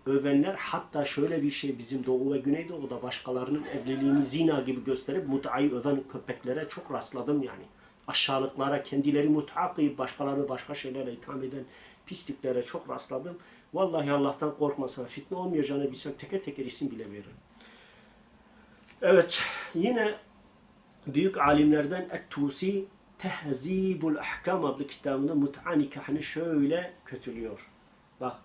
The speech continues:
büyük İslam alimi Et-Tusi Tenzihul Ahkam adlı kitabında mut'a nikahını şöyle kötülüyor. Şerefli Ehl-i Beyt'ten bir kadını, bak ben size anlattım ya, dedim ki kardeşlerim öve öve bitiremiyorlar ki bu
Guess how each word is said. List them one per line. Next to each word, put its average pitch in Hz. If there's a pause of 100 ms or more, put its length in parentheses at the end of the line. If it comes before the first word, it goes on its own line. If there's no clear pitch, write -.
büyük 175
İslam 151
alimi 131
Et-Tusi 120 (380)
Tenzihul 156
Ahkam 165
adlı 127
kitabında 139
mut'a 147
nikahını 147
şöyle 170
kötülüyor. 131 (340)
Şerefli 147
Ehl-i 147
Beyt'ten 147
bir 160
kadını, 147 (200)
bak - (540)
ben 143
size 147
anlattım 165
ya, 131
dedim 185
ki -
kardeşlerim 143
öve 127
öve 139
bitiremiyorlar 160 (280)
ki 170
bu 190